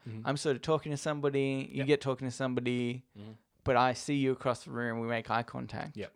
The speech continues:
Speaker 2: And I just wanna say, like, wave hi.
Speaker 1: Yep.
Speaker 2: You know? I feel like because, uh, of our friendship, we could wave from across the
Speaker 1: Yep.
Speaker 2: other side of a convention center in
Speaker 1: Yep.
Speaker 2: this scenario.
Speaker 1: Mm-hmm.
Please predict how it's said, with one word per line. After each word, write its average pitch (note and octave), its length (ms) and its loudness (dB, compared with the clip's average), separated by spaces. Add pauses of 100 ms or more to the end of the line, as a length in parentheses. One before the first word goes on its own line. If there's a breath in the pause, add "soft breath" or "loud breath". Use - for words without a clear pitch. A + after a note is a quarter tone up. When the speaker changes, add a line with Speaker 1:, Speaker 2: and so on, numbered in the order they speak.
(200)
Speaker 2:
And A#2 120 0
I A2+ 80 4
just A#2+ 200 -8
wanna G#2+ 200 -6
say, - 300 -6
like, G#2 280 -6
wave A2+ 320 -2
hi. A2 300 -2 (100)
Speaker 1:
Yep. A#2 160 -10 (360)
Speaker 2:
You B2 140 -10
know? A2+ 240 -4 (380 soft breath)
I A#2+ 80 0
feel D#3+ 340 6
like B2+ 380 4 (1000)
because, C3+ 600 0 (100)
uh, A#2 380 2
of C#3 180 2
our C3+ 140 2
friendship, C#3 560 -4
we C3+ 180 2
could B2 220 2
wave A#2 420 4 (240)
from A#2+ 240 2
across A#2+ 640 0 (540 soft breath)
the C#3 160 0
Speaker 1:
Yep. C#3+ 80 6
Speaker 2:
other F3+ 180 8
side D3 280 6
of C3 80 -4
a C3 40 2
convention C#3+ 640 0
center A#2+ 360 -8 (100)
in D3+ 120 2 (120)
Speaker 1:
Yep. B2+ 140 -6
Speaker 2:
this C3+ 460 -4
scenario. A#2+ 640 -2 (120)
Speaker 1:
Mm-hmm. C3+ 180 -8